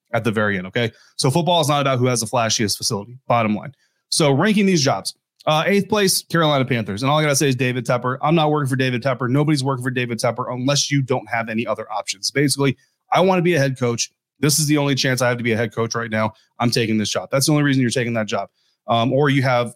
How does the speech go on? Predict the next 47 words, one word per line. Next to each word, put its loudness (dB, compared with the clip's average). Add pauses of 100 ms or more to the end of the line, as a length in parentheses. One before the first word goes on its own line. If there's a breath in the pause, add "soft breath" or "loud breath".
(180)
a 0
crazy 0
ego 0 (200)
that 0
you 0
think -2
you're -2
just -6
better 0
than -2
everybody -4
else, -2
'cause -6
that's, -2
that's -4
nuts. -8 (320 soft breath)
Uh, 2
seventh 2
place 0
to 0
me 2
is 0
the 0
Chargers. 0
You 0
got 2
no 2
money. 0 (500 soft breath)
Um, 4
you're 4
gonna 2
have -2
to -4
shed 2
a 2
lot 2
of -2
talent -2
to -4
get 0
under, -2
to -2
get 0
above 0
the 0
salary 0
cap. -4